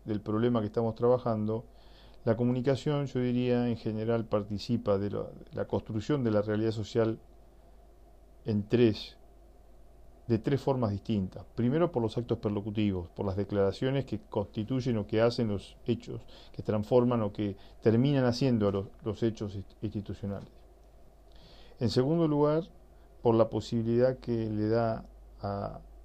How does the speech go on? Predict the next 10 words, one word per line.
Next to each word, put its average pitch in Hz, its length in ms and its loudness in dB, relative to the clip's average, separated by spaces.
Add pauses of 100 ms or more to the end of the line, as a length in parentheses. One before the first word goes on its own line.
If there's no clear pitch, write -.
(160)
a 113 100 2
la 104 460 -2 (280)
realidad 110 440 0 (540)
mental 113 600 0 (880)
para 107 380 2 (320)
expresar 131 720 4 (260)
intenciones 113 840 0
individuales 117 680 4
y 107 60 0
transformarlas 113 800 0